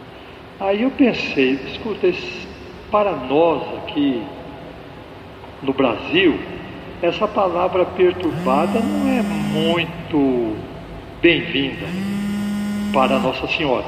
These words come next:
né? Porque é costume, por exemplo, dizer assim: "Ah, aquele sujeito lá, depois que ele levou uma trombada, ele bateu a cabeça, ele ficou perturbado."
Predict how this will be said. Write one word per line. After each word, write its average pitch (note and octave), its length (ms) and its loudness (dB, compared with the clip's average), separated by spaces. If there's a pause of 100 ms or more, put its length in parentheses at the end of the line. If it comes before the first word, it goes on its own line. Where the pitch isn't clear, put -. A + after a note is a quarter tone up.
né? D3+ 160 0 (680)
Porque F3 680 6 (720)
é - 100 4
costume, G3+ 520 6
por D#3+ 220 4
exemplo, C#3+ 400 2
dizer F3 340 4
assim: D3 400 2 (340)
"Ah, B3+ 280 2
aquele A3+ 460 2
sujeito G#3 600 4
lá, G3 540 2 (760)
depois A3+ 360 4
que A3+ 80 2
ele G#3+ 100 4
levou F#3 300 4
uma F3+ 160 2
trombada, F3+ 720 2
ele F3+ 120 4
bateu F#3+ 400 4
a G3 80 4
cabeça, G#3 460 4
ele - 80 0
ficou A3 260 0
perturbado." G#3+ 800 2